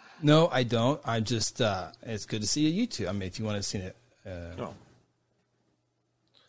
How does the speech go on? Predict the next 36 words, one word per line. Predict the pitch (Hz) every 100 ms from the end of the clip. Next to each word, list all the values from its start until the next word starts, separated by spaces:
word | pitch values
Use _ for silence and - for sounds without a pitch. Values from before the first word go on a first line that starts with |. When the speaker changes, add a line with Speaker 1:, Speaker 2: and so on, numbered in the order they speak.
| 110
Speaker 1:
but, | 98
Speaker 2:
I | 110
Speaker 1:
uh, |
Speaker 2:
know. | 95 85
Speaker 1:
yes, | 101
Speaker 2:
Go | 107
ahead | 113
Speaker 1:
thank |
Speaker 2:
and | 104
get | 104
Speaker 1:
you. |
Speaker 2:
it | 113
all | 113 104
out. | 82 - -
Speaker 1:
No, | 123 123
that's | 151
fine. | - 80 85
I, | 107
I, |
Speaker 2:
Higher | 95 - - -
Speaker 1:
I | 87
think, | 80
Speaker 2:
quality, | 104 110 107 107 104 104 104 101 98 98
Speaker 1:
I | 113
think | 85
Speaker 2:
better | 78 73
quality. | - 101 92 82
Yeah, | 80
no, | 80
I | 87
Speaker 1:
watch | 90 85
Speaker 2:
know. |
Speaker 1:
on | 87
your | 87
T | -
V, | 110